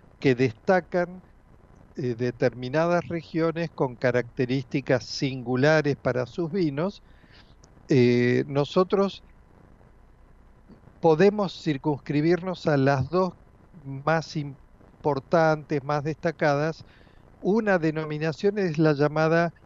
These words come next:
I G, que es indicación geográfica. La indicación geográfica se refiere a de qué zona proviene ese vino. Punto. No menciona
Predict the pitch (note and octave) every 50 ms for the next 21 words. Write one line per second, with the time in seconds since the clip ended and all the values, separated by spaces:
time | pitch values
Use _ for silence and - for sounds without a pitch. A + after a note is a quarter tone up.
0 | - - - F#3+ F#3 F#3 F3+ - - - - B2+ A2+ G2+ F#2 - - - - -
1 | - - - - - C#3 C#3 C#3+ D#3+ F3 - - - - _ _ _ - - F3
2 | D#3+ D3+ D3+ C#3 E3 D3+ C3+ - D#3 C3 A#2 - - E3 E3+ F3 G3 F#3+ - -
3 | - - D#3 C#3 B2 C3 A#2+ A2+ G2+ - - - A#2+ - - - - - - -
4 | - - - - - _ - - D3+ C#3 D3 C#3+ C#3 C#3+ D3+ D3+ - F3+ E3 C#3+
5 | - - A#3+ B3+ B3+ - - G3+ F3 E3+ D#3+ F3 F#3+ G#3 G3+ - - F#3+ E3+ -
6 | F3 D3 A#2+ A2 A2+ - - _ - - - _ - - - - - D3+ C#3 C#3
7 | D3+ D#3+ D3+ - - F#3 F#3+ G3 G3+ A3 G3 F3 D#3 D3 D#3 E3+ E3+ - - -
8 | - _ - - - E3 C3 D3 E3 D#3+ - - - A3 G#3+ - - - - -
9 | G3+ G3 G3 F#3+ G3 G3 F#3+ G3 - - - - - _ - D3 C#3+ C#3 C3 C#3+
10 | C#3+ D3+ D#3 D3+ D3 D3+ D#3 D#3 - - - D3 C#3+ - - - C#3+ B2+ A2+ A#2
11 | G#2+ G#2 G#2+ G#2+ - - - - - - - - _ _ - _ - - D3 C3+
12 | B2+ A#2+ A2 G#2+ G2+ - - A#2 A2+ - - - - - - - - - D3 C3+
13 | D3 D3+ F3+ G3 G3 F#3+ F#3+ F#3 F#3 F3+ D#3+ - - - F#3+ F#3+ F3+ E3+ D3+ D3
14 | D3 D#3 E3 E3+